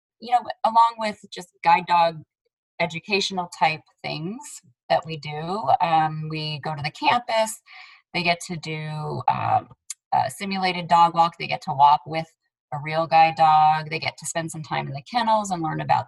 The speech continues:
the vet care and things that go along with that side of having a guide dog. Um, we do some fun camp stuff, of course, too, 'cause it is a camp. So we have campfire, we have swimming, we go on some hikes,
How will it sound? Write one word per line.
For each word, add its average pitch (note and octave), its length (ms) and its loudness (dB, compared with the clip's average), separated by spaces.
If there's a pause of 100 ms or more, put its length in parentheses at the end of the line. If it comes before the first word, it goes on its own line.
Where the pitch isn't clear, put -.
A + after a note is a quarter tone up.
the D#3 80 -14
vet G3 240 2 (440)
care F#3+ 540 4
and E3 140 -4
things E3 180 -8
that D#3+ 100 -8
go D#3 100 -6
along D#3 260 0
with D3+ 120 -10 (120)
that E3+ 240 2
side E3+ 260 -2
of E3+ 160 -8
having E3 280 0
a F3 40 -8
guide E3+ 260 -2
dog. E3 320 0 (520)
Um, C3+ 500 -4 (800)
we F#3+ 100 -2
do F#3 180 -4
some D#3 200 -6
fun G#3+ 260 2
camp F3+ 300 0
stuff, E3+ 340 2
of E3 80 -16 (100)
course, E3 300 -4
too, D#3 280 -10
'cause E3+ 140 -14
it D#3 100 -8
is D3+ 120 -12
a A3 60 -10
camp. D3+ 360 -2
So D#3 200 -10
we D3 140 -10 (120)
have C3+ 180 0 (100)
campfire, A#3+ 540 2
we G#3 100 -8
have - 180 0
swimming, G#3+ 720 -8 (320)
we F#3 80 -4
go F#3 140 6
on F3+ 180 6
some D#3+ 160 -6
hikes, - 640 -2